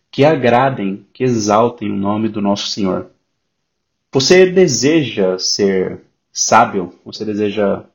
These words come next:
ter a sabedoria? Então peça a Deus, pois, como até está escrito, "Aquele que pede, recebe, e o que busca, encontra,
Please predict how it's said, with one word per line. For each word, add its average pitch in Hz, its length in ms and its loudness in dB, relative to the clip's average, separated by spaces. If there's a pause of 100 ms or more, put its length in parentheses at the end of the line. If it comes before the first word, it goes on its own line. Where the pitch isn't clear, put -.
(100)
ter 95 420 -2
a 101 380 -2
sabedoria? 104 840 0 (920)
Então 180 140 0
peça 196 640 2
a 120 80 -8
Deus, 120 520 -4 (640)
pois, 113 680 0 (140)
como 110 180 -2
até 113 160 2
está 123 180 0
escrito, 98 560 -2
"Aquele 101 400 -2
que - 120 -14
pede, 156 500 2 (220)
recebe, 101 600 -4 (220)
e 104 80 -8
o 101 60 -6
que - 120 -6
busca, 131 720 -6
encontra, 110 540 -4